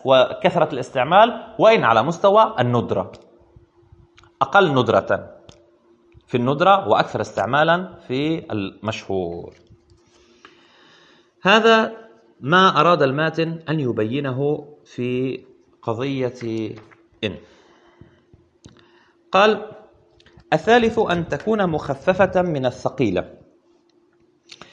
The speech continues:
<clears throat> لابد أن ننقل عبارة "خلافاً للكوفيين" من السطر الثاني ونضعها في السطر الأول،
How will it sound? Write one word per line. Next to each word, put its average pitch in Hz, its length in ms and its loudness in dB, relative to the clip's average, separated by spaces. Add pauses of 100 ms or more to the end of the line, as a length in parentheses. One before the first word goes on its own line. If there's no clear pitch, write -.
(400)
<clears throat> 156 680 -4 (1500)
لابد 190 300 4
أن 180 160 2
ننقل 190 420 0 (280)
عبارة 135 480 4
"خلافاً 139 560 2
للكوفيين" 127 800 0
من 156 100 -2
السطر 233 340 0
الثاني 233 540 -2 (560)
ونضعها 165 580 4
في 170 60 -4
السطر 139 360 -2
الأول، 85 420 -6